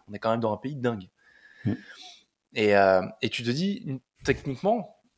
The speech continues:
Speaker 1: tu te dis, j'ai fini les cours à dix-huit heures, mais c'est pas fini, t'as des devoirs encore, une heure à une heure et demie de devoirs à faire chez toi le soir. Et tu vois, je, je, je sais pas si c'est vrai ou pas, mais ça a cliqué il y a trois semaines en me disant, mais c'est là où tout commence, en fait.
Speaker 2: Hmm.
Speaker 1: Où on t'apprend,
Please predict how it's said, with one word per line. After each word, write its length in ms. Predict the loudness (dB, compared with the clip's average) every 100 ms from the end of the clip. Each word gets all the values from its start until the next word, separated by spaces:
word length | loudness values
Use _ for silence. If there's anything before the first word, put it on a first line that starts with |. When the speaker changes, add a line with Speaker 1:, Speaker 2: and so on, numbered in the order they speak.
| -20 -20 _
Speaker 1:
tu 140 | -12
te 40 | -6
dis, 220 | -4 -2
j'ai 120 | -2
fini 240 | -4 -2
les 120 | -2 -4
cours 260 | -4 2
à 60 | 2
dix-huit 280 | 2 -4 -4
heures, 100 | -4
mais 100 | -4
c'est 140 | -2
pas 140 | 0 -2
fini, 280 | -2 -6 -4
t'as 100 | -4
des 120 | -2
devoirs 340 | -2 2 4
encore, 360 | 2 0 -4 -4
une 160 | -4
heure 160 | -2 0
à 80 | -2
une 100 | -2
heure 120 | -4
et 20 |
demie 120 | -6
de 60 | -4
devoirs 200 | -2 -2
à 60 | -2
faire 120 | -6
chez 140 | -6
toi 100 | -8
le 60 | -4
soir. 320 | -2 -4 -8 -20 -20 -18 -18 -18 -20 -8
Et 80 |
tu 120 | -2 2
vois, 100 | 2
je, 140 | 0 -12 -18 -16 -10
je, 160 | -6 -6 -8
je 160 | -12 -8
sais 160 | -8 -2
pas 160 | -2
si 100 | -2
c'est 140 | -8 -8
vrai 280 | -6 -4
ou 100 | -2 -2
pas, 340 | -2 -2 _ _ _ _ _ _ _ _ _ _ _ _ _ -8
mais 280 | -4 -2 2
ça 140 | 2
a 60 | 2
cliqué 280 | -4 0
il 40 | 2
y 20 |
a 40 |
trois 160 | 4 2
semaines 180 | 2 -2
en 60 |
me 60 | -2
disant, 140 | -2
mais 80 | -4
c'est 180 | -4 0
là 160 | 2 2
où 100 | -2
tout 120 | -8
commence, 360 | -8 -8 -10
en 60 | -10
fait. 260 | -14 -16 _ _ _ 4
Speaker 2:
Hmm. 140 | 4 2
Speaker 1:
Où 100 | -8
on 60 | 2
t'apprend, 600 | 2 2 0 -2 -4